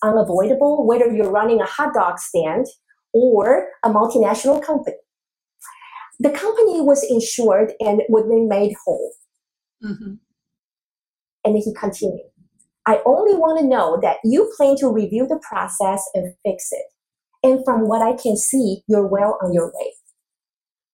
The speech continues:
Speaker 1: Okay. So everybody could see Jeff's demeanor immediately brightened.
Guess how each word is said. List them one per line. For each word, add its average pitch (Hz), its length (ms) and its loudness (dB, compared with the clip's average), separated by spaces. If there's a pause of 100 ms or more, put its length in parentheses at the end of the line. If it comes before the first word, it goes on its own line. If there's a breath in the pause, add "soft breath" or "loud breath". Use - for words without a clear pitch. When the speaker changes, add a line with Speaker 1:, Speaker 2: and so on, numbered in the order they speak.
(1300)
Speaker 1:
Okay. - 120 -12 (760 loud breath)
So 240 540 -2 (1000)
everybody 262 400 2
could 254 180 -6
see 220 300 -2
Jeff's 226 500 -2
demeanor 208 760 0
immediately 220 680 0
brightened. 175 540 -6